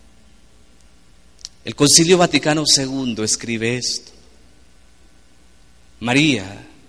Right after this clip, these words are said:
es la hija predilecta del Padre, es la madre de Dios Hijo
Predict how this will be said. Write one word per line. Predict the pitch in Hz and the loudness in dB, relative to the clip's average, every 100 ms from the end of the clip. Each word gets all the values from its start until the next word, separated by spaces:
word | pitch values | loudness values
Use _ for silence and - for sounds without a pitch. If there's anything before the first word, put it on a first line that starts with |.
| _ - _ - - | _ -20 _ -18 -6
es | 113 | 2
la | |
hija | 123 131 127 139 135 | 4 4 4 -4 -6
predilecta | 135 127 120 117 - 101 | -4 0 2 0 -2 -12
del | 95 92 | -12 -12
Padre, | - 98 95 98 110 - - - _ - _ _ _ _ _ _ _ _ _ _ _ _ _ _ _ _ _ _ _ - - | -10 -10 -10 -16 -8 -8 -8 -20 _ -20 _ _ _ _ _ _ _ _ _ _ _ _ _ _ _ _ _ _ _ -20 -2
es | 117 | 2
la | 131 139 | 2 2
madre | 139 139 143 151 147 147 147 - - - - _ - - | 2 0 2 2 0 -4 -12 -20 -20 -20 -20 _ -20 -10
de | 104 | -8
Dios | 101 101 98 - | -6 -4 0 0
Hijo | 95 - | -2 -12